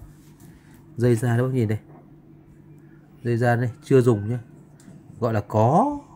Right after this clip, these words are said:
ờ, lắp mắt vào thôi chứ chưa đeo. Đeo thì nó sẽ bị co giãn hết cái, cái, cái đuôi, cái điểm lỗ chốt này, bác nhá.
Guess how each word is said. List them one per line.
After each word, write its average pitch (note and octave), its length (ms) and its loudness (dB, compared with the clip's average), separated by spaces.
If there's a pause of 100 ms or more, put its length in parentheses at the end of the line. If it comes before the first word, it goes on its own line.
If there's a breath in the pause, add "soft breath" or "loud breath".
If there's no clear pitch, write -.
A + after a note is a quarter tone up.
(140)
ờ, A#2+ 560 -10
lắp F#3 200 -4
mắt A#3+ 220 -2
vào A2+ 160 -8
thôi A#2+ 120 -8
chứ C3+ 120 -10
chưa C3+ 280 -2
đeo. C3 320 -4
Đeo C#3 220 0
thì A#2+ 100 -6
nó A2 100 -4
sẽ D3 60 -6
bị C#3+ 160 -8
co B2+ 180 0
giãn C#3+ 180 -8
hết G#3 160 -4
cái, D3 200 -10
cái, C3 100 -10
cái C#3 160 -10
đuôi, B2+ 180 0 (380 loud breath)
cái C#3 100 -6
điểm G2+ 200 -2
lỗ D3 380 -4
chốt F3+ 180 -4
này, A#2 120 -8
bác B2 140 -10
nhá. B2+ 80 -12